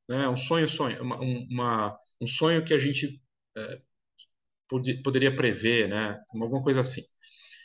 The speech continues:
E aí ele traz aqui na matéria, ah, com o metaverso se tornando uma coisa que a gente possa pensar a respeito. É interessante e divertido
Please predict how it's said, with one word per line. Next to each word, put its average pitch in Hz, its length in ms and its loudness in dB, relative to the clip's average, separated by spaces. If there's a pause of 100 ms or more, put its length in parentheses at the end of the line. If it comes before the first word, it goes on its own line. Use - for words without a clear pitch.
(140)
E 170 100 4
aí 165 140 8
ele 175 160 6
traz 170 400 4
aqui 123 160 -2
na 123 100 0
matéria, 113 720 2 (640)
ah, 117 580 0 (1300)
com 196 220 6
o 185 40 4
metaverso 160 640 4
se - 80 -8
tornando 156 240 0
uma 160 120 0
coisa 160 160 -2
que - 60 -4
a 160 40 0
gente 160 140 -6
possa 156 260 0
pensar 156 520 0
a 151 80 0
respeito. 131 580 -2 (680)
É 180 420 4
interessante 180 720 2
e - 20 -4
divertido 151 960 0